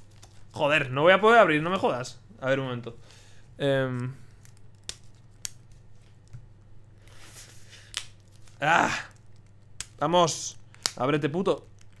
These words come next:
A ver. Ya vamos, eh, ya voy haciendo agujero aquí. Madre mía. Vaya puto unboxing más desastre.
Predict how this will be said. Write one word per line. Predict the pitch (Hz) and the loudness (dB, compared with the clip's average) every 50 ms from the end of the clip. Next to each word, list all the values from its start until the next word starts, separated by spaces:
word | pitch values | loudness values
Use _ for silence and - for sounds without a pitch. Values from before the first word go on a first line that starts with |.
| - - - - - - | -12 -12 -14 -20 -14 -6
A | 127 127 | -2 0
ver. | 139 175 - - - - - - - - - - - - - - - | 0 0 -2 -4 -16 -20 -20 -20 -20 -20 -20 -20 -20 -20 -20 -6 2
Ya | 151 165 | 6 6
vamos, | 185 180 160 170 | 8 8 6 6
eh, | 208 196 | 4 6
ya | 180 185 | 6 6
voy | 196 196 | 6 6
haciendo | 190 170 190 190 185 | 4 2 2 4 4
agujero | 175 175 170 151 | 4 4 4 2
aquí. | 147 143 151 147 - - - - - - - - - - - - - - - - - - - | 2 0 -2 -6 -8 -14 -20 -20 -20 -20 -20 -20 -20 -20 -20 -20 -20 -14 -10 -10 -10 -8 -6
Madre | - 135 143 156 151 147 | 0 2 4 4 4 4
mía. | 147 139 131 113 - - - - - - - - - - - - - - | 0 -2 -4 -4 -8 -12 -18 -20 -20 -20 -20 -20 -16 -16 -16 -12 -8 -4
Vaya | 120 131 135 | -2 0 0
puto | 135 147 147 160 | 0 -2 -2 -2
unboxing | 147 143 151 151 - 180 | 0 0 -2 -2 -2 -2
más | 156 139 135 | 0 0 -2
desastre. | 131 131 147 123 - 127 123 | -2 -4 -6 -6 -8 -10 -14